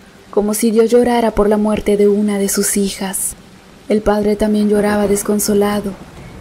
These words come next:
y es que nadie había querido escuchar la verdad, pues había cometido una injusticia, y es que doña Conchita en realidad era la hija de Paloma, ya que la esposa de don Santiago era una poderosa bruja que había vivido por alrededor de seiscientos años.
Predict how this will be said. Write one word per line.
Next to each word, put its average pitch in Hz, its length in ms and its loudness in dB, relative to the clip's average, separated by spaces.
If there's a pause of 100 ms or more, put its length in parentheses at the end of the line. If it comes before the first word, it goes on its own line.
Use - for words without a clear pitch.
(120)
y 220 80 0
es 233 120 2
que 269 120 0
nadie 262 300 2
había 247 260 0
querido 226 360 2
escuchar 214 440 0
la 202 100 2
verdad, 190 400 -2 (380)
pues - 240 0
había 214 300 2
cometido 220 580 0
una 214 260 -2
injusticia, 202 880 -4 (480)
y 202 160 0
es 202 120 -2
que 214 100 0
doña 202 260 2
Conchita 202 420 0
en 196 60 -2
realidad 196 480 0 (340)
era 220 300 2
la 226 160 2
hija 220 340 -2
de 185 120 0
Paloma, 185 640 -4 (540)
ya 196 200 -2
que 220 100 0
la 220 80 2
esposa 220 420 0
de 202 140 4
don 202 140 0
Santiago 208 640 -2 (520)
era 240 260 4
una 254 300 2
poderosa 240 480 4
bruja 214 380 -2
que 214 80 2
había 214 260 2
vivido 214 400 0
por 202 180 2
alrededor 202 520 2
de 196 100 0
seiscientos 196 800 -2
años. 190 600 -4